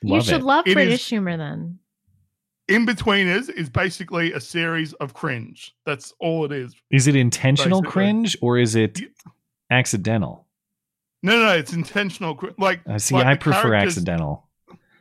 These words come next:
Speaker 1: Oh.
Speaker 3: No,
Speaker 2: I
Speaker 3: no,
Speaker 2: prefer
Speaker 3: it
Speaker 2: trying to make good and failing. That's what I prefer.
Speaker 3: Um,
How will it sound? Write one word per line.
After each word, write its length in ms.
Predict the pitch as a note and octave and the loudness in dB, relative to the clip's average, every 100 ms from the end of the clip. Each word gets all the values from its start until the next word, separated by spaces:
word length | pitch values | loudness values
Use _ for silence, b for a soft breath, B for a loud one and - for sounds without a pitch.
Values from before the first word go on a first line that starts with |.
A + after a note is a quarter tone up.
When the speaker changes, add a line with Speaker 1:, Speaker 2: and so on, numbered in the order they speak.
| - B3+ | -14 -2
Speaker 1:
Oh. 40 | |
Speaker 3:
No, 200 | B3 E3+ | 0 2
Speaker 2:
I 240 | F#3+ G#3 C3+ | 2 2 2
Speaker 3:
no, 40 | |
Speaker 2:
prefer 280 | D#3+ D#3 D#3+ | 2 2 2
Speaker 3:
it 60 | C3 | 2
Speaker 2:
trying 360 | - B2 B2 | 2 4 4
to 60 | A2+ | 4
make 220 | A2 G2 | 2 2
good 200 | A#2 G#2+ | 2 2
and 180 | G2 F2+ | 2 -2
failing. 460 | - G2 F2 C#2+ - b b b | -2 0 0 -4 -10 b b b
That's 160 | G#2 - | -6 -4
what 80 | F2 | -2
I 80 | E2 | -2
prefer. 300 | D#2+ - D#3+ | -6 -8 -4
Speaker 3:
Um, 360 | E3 E3 D#3 | -2 -2 -6